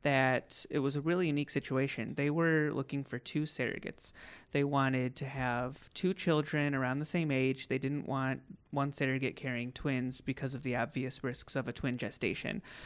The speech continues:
So they contacted us to help find them two surrogates. And we were really fortunate to find Courtney. And I was talking with Courtney about this potential match in the couple and how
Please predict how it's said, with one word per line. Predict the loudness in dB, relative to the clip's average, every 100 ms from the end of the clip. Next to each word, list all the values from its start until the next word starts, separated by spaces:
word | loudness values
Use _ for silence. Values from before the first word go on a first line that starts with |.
| -16 -6
So | 4 4
they | 4
contacted | 6 4 6 4 4 4
us | 2 2 -4
to | -4
help | 0 0 0
find | 0 2 2
them | -2 -2
two | -2 -2
surrogates. | -2 -2 -4 -8 -12 -16 -20 -18 -16 -12 0
And | 2
we | 6
were | 6
really | 8 8 6
fortunate | 6 4 2 -2
to | -2
find | -2 -2 0
Courtney. | 0 2 0 -2 -4 -18 -20 -8 0
And | 4 6 4 2 2
I | 0
was | -2 2
talking | 2 4 4
with | 2
Courtney | 4 2 4 2 4 4 2 0 0
about | 0 0
this | 0 -2
potential | -6 -2 -2 2 2 2 0
match | 0 2 0 -2 -6 -6
in | -4
the | -4
couple | -2 -4 0 2 2 0
and | -2 -4
how | -4 -2 0 0 -2